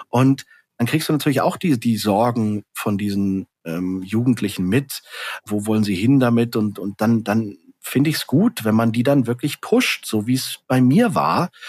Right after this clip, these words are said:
sich zu trauen und über seinen Schatten zu springen und einfach ins kalte Wasser zu springen und abzugehen. Ich habe letzte Woche wieder jemanden umbesetzen müssen, weil er mir nicht das abgeliefert hat,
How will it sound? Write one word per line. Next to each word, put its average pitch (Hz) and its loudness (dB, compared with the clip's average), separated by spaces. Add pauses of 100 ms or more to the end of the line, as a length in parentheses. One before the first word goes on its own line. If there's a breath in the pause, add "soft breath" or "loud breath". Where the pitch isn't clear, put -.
(380 loud breath)
sich 127 -2
zu - 0
trauen 180 2
und 104 0
über 120 0
seinen 131 2
Schatten 170 -2
zu 214 0
springen 92 0
und 95 -2
einfach 123 -2
ins 127 -4
kalte 127 -2
Wasser 143 -2
zu 170 0
springen 165 0
und 165 2
abzugehen. 139 -2
Ich 104 -2
habe 120 0
letzte 165 -2
Woche 180 -2
wieder 180 -4
jemanden 170 -2
umbesetzen 175 0
müssen, 185 0
weil 185 2
er 185 0
mir 185 4
nicht 240 2
das 156 2
abgeliefert 95 -2
hat, - -4